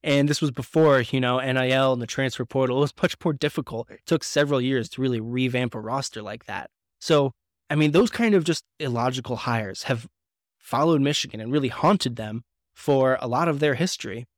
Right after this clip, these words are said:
And, and now they make this decision with Sherrone Moore, which, a-, again, I understand, but, you know, it's almost like that experiment with kids, you know, where you, um, you can give 'em a marshmallow, or you ask 'em, "Do you want one marshmallow right now?"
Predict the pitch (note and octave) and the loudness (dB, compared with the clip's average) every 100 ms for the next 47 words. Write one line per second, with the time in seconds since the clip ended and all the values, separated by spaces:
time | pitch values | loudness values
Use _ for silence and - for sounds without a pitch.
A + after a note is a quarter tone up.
0 | _ _ _ _ _ _ _ - C#3 C3+ | _ _ _ _ _ _ _ -2 0 0
1 | C3+ - _ _ _ _ _ D3+ C#3 E3+ | -2 -6 _ _ _ _ _ 0 4 6
2 | F3+ F3 F3+ E3 D#3+ D#3 E3+ D#3+ D#3+ - | 6 6 2 0 0 2 4 4 2 2
3 | E3+ E3+ F3+ D#3 A#2+ A#2 - - E3+ - | 4 4 4 4 2 -2 -6 -6 -6 -6
4 | F3 G#3 C3+ C3 E3 G3 D#3 - B2 D3 | -2 0 2 0 2 2 2 0 -2 0
5 | F3+ - C3+ B2 - _ _ _ _ _ | 0 2 2 2 0 _ _ _ _ _
6 | _ F3+ F#3+ - A#3+ A#3 - E3+ D3+ B2 | _ 0 0 2 2 2 2 0 0 0
7 | - - B2 A#2+ B2+ C3 - _ _ _ | -2 -2 0 2 2 0 -6 _ _ _
8 | - B2+ - - A#2 A#2+ B2 - - B2+ | -4 -4 -2 -2 0 -2 -4 -6 -8 -2
9 | B2 B2 B2 A#2+ A#2+ - - A#2 A2 A2+ | 0 2 2 0 -2 -6 -6 -4 -4 -6
10 | - C3+ D3+ C#3+ D#3 D3+ C#3 B2+ B2+ - | -4 -2 2 2 4 4 4 2 2 0
11 | C#3 E3+ D#3+ _ D3 C3+ B2+ B2+ - B2+ | 0 0 -2 _ -8 -4 -2 -2 -2 -2
12 | B2 A#2+ D3 C#3 C3 C#3+ C3+ C#3 - D3 | -2 -2 2 2 4 4 4 2 2 2
13 | C3+ C#3+ - A#2+ C#3+ | 2 0 -4 -8 -8